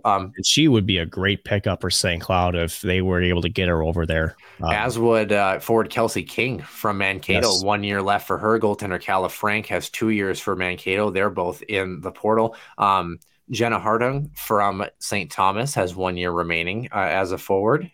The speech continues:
Speaker 1: And then, of course, our Saint Cloud State Huskies, um, coming in here with, um, if my math serves me correct, I believe it's seven,
Speaker 2: Seven.
Speaker 1: um,
Speaker 2: Yep.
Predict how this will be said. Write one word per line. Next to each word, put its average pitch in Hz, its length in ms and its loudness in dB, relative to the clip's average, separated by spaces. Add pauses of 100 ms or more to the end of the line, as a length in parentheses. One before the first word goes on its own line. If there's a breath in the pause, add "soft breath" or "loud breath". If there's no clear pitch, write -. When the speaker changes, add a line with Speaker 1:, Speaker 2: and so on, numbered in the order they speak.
Speaker 1:
And 98 200 -4
then, 107 180 0
of 104 140 -4
course, 104 200 0
our 107 100 2
Saint 110 200 -4
Cloud 110 140 0
State 104 180 0
Huskies, 101 720 -2
um, 90 260 2
coming 98 300 -6
in 101 100 -2
here 98 300 -2
with, 92 320 -2 (420)
um, 85 240 2
if 85 140 -6
my 85 80 -2
math 90 300 -2
serves 95 180 -4
me 90 80 -8
correct, 90 220 -2
I 85 40 -2
believe 85 160 -4
it's - 180 -6
seven, 107 440 -2 (360)
Speaker 2:
Seven. - 280 0
Speaker 1:
um, 90 140 2
Speaker 2:
Yep. 92 60 -4